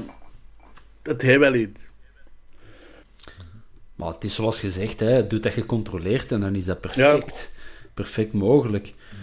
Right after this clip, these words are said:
Speaker 2: Eh, ik heb het ook al geweten, zo, eh, uitvak Mechelen, vol een bak en dan zo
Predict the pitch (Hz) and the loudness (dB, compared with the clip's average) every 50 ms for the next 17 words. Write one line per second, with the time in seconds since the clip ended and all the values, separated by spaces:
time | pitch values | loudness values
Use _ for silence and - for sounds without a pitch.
0 | - - - - - - - - 92 87 85 85 85 85 82 82 82 80 80 80 | -18 -18 -20 -20 -20 -20 -18 -14 -10 -8 -6 -4 -4 -4 -4 -6 -6 -8 -8 -10
1 | 80 - - - - - - - - 110 92 104 104 117 113 127 131 120 101 107 | -12 -14 -16 -16 -16 -16 -16 -10 -8 -6 -6 -4 -2 -2 0 2 0 0 0 0
2 | 101 117 123 123 143 117 - 120 113 110 107 101 101 101 101 98 98 98 101 - | 0 0 0 0 -2 -2 0 0 2 2 2 2 0 0 0 -2 -2 -4 -6 -8
3 | - - - - - 110 120 - - - 113 - - 107 113 107 - - 143 131 | -8 -10 -8 -4 -2 -2 -2 -2 -2 -6 -4 -4 -2 -4 -2 -2 -2 -2 0 0
4 | 117 - - 127 120 113 104 98 87 107 120 120 - 147 127 110 101 107 107 107 | 0 0 0 0 0 0 0 -2 -2 -4 -4 -4 -4 -4 -4 -2 -2 -2 -2 -2
5 | 104 107 107 104 101 98 - | -2 0 0 0 -2 -4 -6